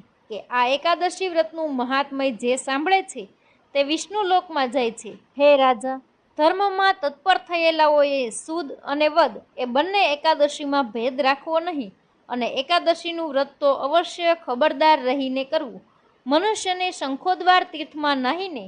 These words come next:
વિષ્ણુ ભગવાનના દર્શન કરવાથી જે ફળ પ્રાપ્ત થાય છે, વ્યતિપાતમાં દાન દેવાથી, સંક્રાંતિમાં દાન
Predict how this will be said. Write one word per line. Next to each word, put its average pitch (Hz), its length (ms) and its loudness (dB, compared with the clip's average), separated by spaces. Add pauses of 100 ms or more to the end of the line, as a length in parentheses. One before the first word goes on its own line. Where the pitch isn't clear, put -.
(180)
વિષ્ણુ 285 340 -10
ભગવાનના 311 580 0
દર્શન 254 440 -6
કરવાથી 294 600 2
જે 262 220 0
ફળ 302 280 0
પ્રાપ્ત 240 460 -4
થાય 339 260 -2
છે, 220 200 -18 (580)
વ્યતિપાતમાં 311 1000 2
દાન 240 280 -2
દેવાથી, 330 580 -2 (120)
સંક્રાંતિમાં 302 840 -2
દાન 233 220 0